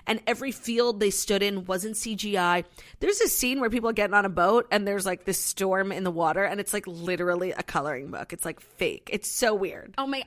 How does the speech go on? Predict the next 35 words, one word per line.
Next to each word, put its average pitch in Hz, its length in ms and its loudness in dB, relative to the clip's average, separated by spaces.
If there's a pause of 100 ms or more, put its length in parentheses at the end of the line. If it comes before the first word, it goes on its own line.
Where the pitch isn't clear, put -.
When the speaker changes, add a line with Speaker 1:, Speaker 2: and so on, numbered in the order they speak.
Speaker 2:
I 262 120 2
think 262 240 -8
I 320 60 -2
need 415 160 -4
to 320 100 -8
watch 233 220 0
the 254 60 -8
Speaker 1:
Just 403 140 0
Speaker 2:
first 381 80 -2
Speaker 1:
watch 262 220 6
Speaker 2:
episode 269 200 4
Speaker 1:
it. - 40 4
I 262 40 6
wanna 277 200 0
get 285 120 0
your 269 120 0
opinion. 175 360 -2
Speaker 2:
just 311 340 2
to 339 160 -4 (120)
have 269 260 2
a, 254 160 -6
a, 233 140 0 (320)
a 233 60 -4
take 240 280 -4
on 277 160 0
this, 339 200 -4 (120)
and 247 260 -4
also 247 380 -2
to 247 160 -6
maybe, 254 400 -4
maybe 254 260 -4
I 240 60 -2
could 233 240 -6 (520)
try 233 220 0
and 220 260 -6